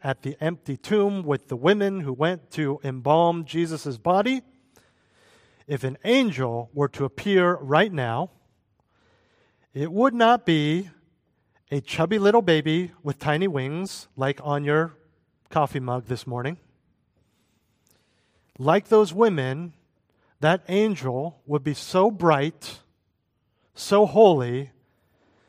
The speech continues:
that you would think it was God, because you've never seen God before, if the angel, which he will surely do, didn't tell you, "Get off your knees,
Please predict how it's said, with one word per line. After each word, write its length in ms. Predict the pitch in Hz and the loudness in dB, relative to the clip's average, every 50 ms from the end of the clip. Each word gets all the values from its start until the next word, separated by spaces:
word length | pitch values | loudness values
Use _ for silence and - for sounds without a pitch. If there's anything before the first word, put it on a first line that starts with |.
| _ _ _ _ 131 | _ _ _ _ -2
that 220 | 139 143 156 170 | 0 0 0 0
you 220 | 160 147 165 185 | -2 -2 -2 0
would 240 | 190 190 196 196 190 | 2 4 2 2 0
think 720 | - - - - - 202 165 135 123 131 - - - - - _ _ _ _ _ _ _ _ _ _ - | -4 -20 -6 0 0 2 2 0 -4 -10 -16 -18 -18 -20 -20 _ _ _ _ _ _ _ _ _ _ -4
it 200 | - 147 151 151 | -2 -2 0 0
was 260 | 151 143 135 113 117 | -2 -2 -2 -4 -6
God, 580 | 123 - 160 165 143 104 90 95 113 120 - - _ _ _ _ _ _ _ _ _ _ _ _ _ _ _ | -4 0 0 0 0 0 -4 -10 -14 -16 -18 -20 _ _ _ _ _ _ _ _ _ _ _ _ _ _ _
because 240 | - 120 - 131 110 | -8 -6 -4 -6 -6
you've 100 | 117 117 | -6 -8
never 220 | 127 120 110 113 | -8 -8 -8 -8
seen 240 | - - 170 160 135 | -8 -8 -8 -6 -6
God 220 | 113 110 98 104 101 | -6 -8 -8 -10 -12
before, 360 | 101 - - 104 98 123 - _ _ _ _ _ _ _ _ _ _ _ _ _ _ _ _ _ _ _ _ _ _ _ _ _ _ _ _ _ _ - | -16 -18 -18 -18 -18 -18 -20 _ _ _ _ _ _ _ _ _ _ _ _ _ _ _ _ _ _ _ _ _ _ _ _ _ _ _ _ _ _ 2
if 560 | 180 190 180 147 131 - - - - - _ _ _ _ _ _ _ _ _ _ _ _ _ _ _ _ _ | 4 4 4 4 2 -2 -12 -20 -20 -20 _ _ _ _ _ _ _ _ _ _ _ _ _ _ _ _ _
the 160 | - 139 143 | -6 -6 -2
angel, 580 | 156 156 160 160 135 - 123 120 123 123 117 _ _ _ _ | 0 0 0 -2 -2 -4 -6 -6 -6 -6 -8 _ _ _ _
which 220 | - 127 120 - - | -6 -6 -6 -6 -8
he 140 | - 131 | -8 -6
will 240 | 117 113 120 110 104 | -6 -6 -6 -8 -8
surely 400 | 104 - - - 165 147 135 123 | -10 -10 -6 -4 -2 -2 -2 -2
do, 340 | 113 151 160 110 98 135 - _ _ _ _ _ _ _ _ _ _ _ _ _ _ _ _ _ - | -2 -2 -2 -2 -4 -8 -14 _ _ _ _ _ _ _ _ _ _ _ _ _ _ _ _ _ -4
didn't 280 | 151 147 139 131 - | -2 -2 -2 -2 -4
tell 180 | - 147 143 135 | -2 -2 -2 -2
you, 360 | 127 117 110 110 107 110 - _ _ _ _ _ _ _ _ _ _ _ _ _ _ _ _ _ _ _ _ 135 120 | -2 -4 -6 -8 -8 -10 -12 _ _ _ _ _ _ _ _ _ _ _ _ _ _ _ _ _ _ _ _ -10 -4
"Get 180 | 143 151 151 | 0 2 2
off 240 | 151 139 135 - - | 4 2 2 -2 -4
your 100 | 135 123 | -10 -8
knees, 680 | 123 135 139 131 110 92 90 92 - - - - - | -6 -6 -6 -6 -6 -8 -12 -16 -18 -18 -18 -18 -20